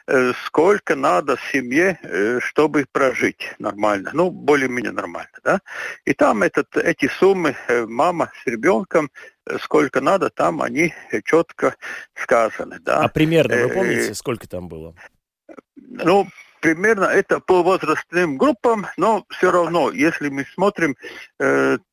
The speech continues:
Speaker 1: то, то, э, от медианы на маму, э, надо, э, ка-, как минимум, э, сорок процентов от мам-, от,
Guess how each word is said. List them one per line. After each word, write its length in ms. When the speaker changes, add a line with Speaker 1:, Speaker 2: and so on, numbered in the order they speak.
Speaker 1:
то, 260
то, 260
э, 480
от 460
медианы 680
на 320
маму, 400
э, 140
надо, 440
э, 400
ка-, 220
как 240
минимум, 520
э, 100
сорок 380
процентов 680
от 180
мам-, 460
от, 200